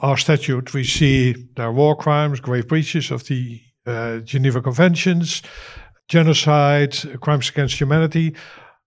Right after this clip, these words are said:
but that's not more than half a page. I remember that in the Tadic case, that we as defense counsel, we asked the court,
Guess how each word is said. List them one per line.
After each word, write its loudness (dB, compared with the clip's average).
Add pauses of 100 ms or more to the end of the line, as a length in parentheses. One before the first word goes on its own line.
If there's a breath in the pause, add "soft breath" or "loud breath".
(200)
but -2 (220)
that's 0 (320)
not -4
more 4
than 2
half 4
a 2
page. 0
I -4
remember 0
that -2
in -6
the -6
Tadic 0
case, -10
that -4
we 2
as -4
defense -2
counsel, -6
we -4
asked 0
the -4
court, -4